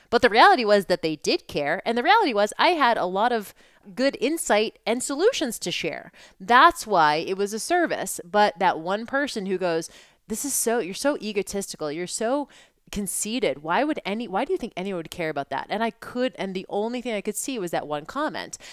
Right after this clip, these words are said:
This is the negativity bias. So for us, realize that if you're feeling bad, that is magnified ten times to yourself. And you're not taking into account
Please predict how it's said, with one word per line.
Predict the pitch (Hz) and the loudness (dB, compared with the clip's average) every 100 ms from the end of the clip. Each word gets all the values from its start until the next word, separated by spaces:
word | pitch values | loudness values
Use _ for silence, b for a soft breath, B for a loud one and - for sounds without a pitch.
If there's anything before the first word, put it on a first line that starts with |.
| B | B
This | 214 233 | 2 2
is | 269 | 2
the | 247 | -2
negativity | 240 190 185 - 277 262 208 | 0 0 -2 -4 -4 -2 -2
bias. | 143 113 101 - B B B | -2 -2 -4 -6 B B B
So | - 240 | 0 0
for | - 214 | 2 4
us, | 294 262 190 | 6 4 2
realize | 185 302 381 156 113 214 - - b b | -2 2 4 4 2 -2 -6 -8 b b
that | - 220 | 0 2
if | 220 | 2
you're | 190 254 | -2 -4
feeling | 302 285 262 320 302 254 | -4 -8 -2 2 2 0
bad, | 226 269 214 165 - | 2 4 6 2 0
that | 240 294 | 0 2
is | 285 196 | 0 -2
magnified | 196 208 254 208 - 160 170 | 0 0 0 -2 0 0 0
ten | - 240 247 | -4 -4 -4
times | 202 220 254 262 - | -4 -4 -4 -6 -6
to | 170 | -4
yourself. | 151 - 120 78 - B B B B | -4 -4 -4 -6 -10 B B B B
And | 220 240 226 | 2 2 2
you're | 233 240 | 0 0
not | 226 233 269 - | 2 0 0 -2
taking | 269 214 | -4 -2
into | 196 190 180 | -6 -6 -8
account | 185 - 277 262 208 | -8 -6 -2 0 -2